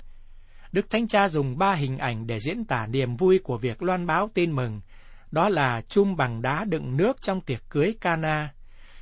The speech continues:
Trong viễn tượng này, mẹ Maria là cái vò mới chứa đựng sự sung mãn lây sang người khác.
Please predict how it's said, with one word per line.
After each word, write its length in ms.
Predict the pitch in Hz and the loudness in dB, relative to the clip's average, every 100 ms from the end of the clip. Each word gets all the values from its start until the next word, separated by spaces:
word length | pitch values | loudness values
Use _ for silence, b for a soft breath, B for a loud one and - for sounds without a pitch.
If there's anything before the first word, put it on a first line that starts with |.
| b - | b 0
Trong 180 | 214 202 | 2 4
viễn 240 | 190 240 | 2 2
tượng 260 | 190 151 143 | 0 0 2
này, 240 | 135 127 | 2 2
mẹ 220 | 127 135 165 | 0 -2 0
Maria 580 | 190 190 190 180 180 | 2 2 2 2 2
là 180 | 165 120 | 2 -2
cái 240 | 107 151 170 | -2 -2 0
vò 280 | 131 113 | 0 0
mới 360 | 107 120 143 214 | 0 0 0 0
chứa 200 | - 214 | 2 2
đựng 220 | 165 143 | 0 -4
sự 280 | - 147 127 | -4 -4 -4
sung 280 | - 185 175 | -2 -2 2
mãn 220 | 151 220 | 0 0
lây 280 | 208 185 175 | 2 2 2
sang 280 | - 180 160 | 0 -2 -2
người 240 | 113 98 | -4 -6
khác. 320 | - 147 180 | -4 -4 -4